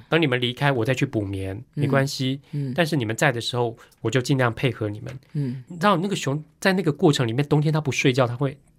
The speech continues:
Speaker 2: 很痛苦吧？
Speaker 1: 非常痛苦。
Speaker 2: <laughs> 嗯。
Speaker 1: 但重点在这里了，
Speaker 2: 嗯。
Speaker 1: 牺牲。
Speaker 2: 嗯，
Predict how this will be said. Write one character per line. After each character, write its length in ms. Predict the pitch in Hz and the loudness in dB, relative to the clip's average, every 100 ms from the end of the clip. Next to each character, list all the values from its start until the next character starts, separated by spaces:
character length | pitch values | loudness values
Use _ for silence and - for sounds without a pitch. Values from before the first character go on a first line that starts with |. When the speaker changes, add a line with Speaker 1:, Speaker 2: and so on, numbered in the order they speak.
| - | -6
Speaker 2:
很 160 | 156 147 | -2 0
痛 180 | 180 165 | 2 2
苦 220 | 143 127 | 2 0
吧？ 180 | 110 113 | 0 4
Speaker 1:
非 280 | 226 240 220 | 6 6 6
常 180 | 165 | 4
痛 240 | 175 190 151 | 6 6 4
苦。 260 | - - - - 196 | 2 -2 -2 -6 -10
Speaker 2:
<laughs> 280 | 190 131 _ | -10 -12 _
嗯。 440 | 147 131 135 143 - _ _ | -4 -4 -6 -10 -16 _ _
Speaker 1:
但 160 | - 156 | -2 0
重 160 | 190 | 2
点 140 | 127 92 | 0 0
在 160 | 113 | -2
这 140 | 107 107 | -2 -6
里 140 | - | -8
了， 140 | 120 - | -16 -10
Speaker 2:
嗯。 160 | 139 131 | -6 -4
Speaker 1:
牺 260 | 123 117 | -4 -2
牲。 240 | - 104 104 - _ _ _ | -2 -2 -6 -16 _ _ _
Speaker 2:
嗯， 320 | 135 127 127 | -4 -4 -6